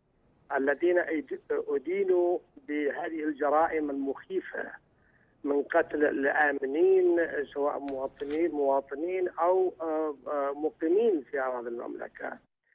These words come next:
أنا أستغرب من بعض المنظمات الدولية الذين، آه، شجبوا قضية الإعدامات، لكن نسيوا أن هؤلاء الذين حكم، آه، آه، نفذ فيهم الإعدام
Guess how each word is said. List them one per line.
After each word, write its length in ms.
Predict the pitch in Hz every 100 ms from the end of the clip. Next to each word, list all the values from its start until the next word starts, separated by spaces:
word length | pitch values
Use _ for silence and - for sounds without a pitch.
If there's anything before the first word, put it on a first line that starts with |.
| _ - _ _ -
أنا 200 | - -
أستغرب 420 | - 185 185 185
من 180 | 170 165
بعض 280 | 156 190 170
المنظمات 720 | 160 151 147 143 156 175 180
الدولية 720 | 151 135 143 147 196 180 127 120
الذين، 420 | 127 131 160 151
آه، 1400 | 151 143 - _ _ _ _ 147 139 139 139 143 - 165 -
شجبوا 440 | 185 185 147 147
قضية 440 | 139 147 131 147 143 143
الإعدامات، 760 | 143 139 139 143 175 180 175 - _ _ - -
لكن 500 | 143 - 143 143 156
نسيوا 560 | 190 - 208 196 190 180
أن 160 | 175
هؤلاء 640 | 160 170 175 175 208 226 -
الذين 440 | 160 151 160 147
حكم، 460 | - - - 151 147
آه، 40 |
آه، 640 | - 143 143 143 143 139
نفذ 460 | 151 180 - 165 151
فيهم 280 | 156 151 143
الإعدام 500 | 135 135 175 185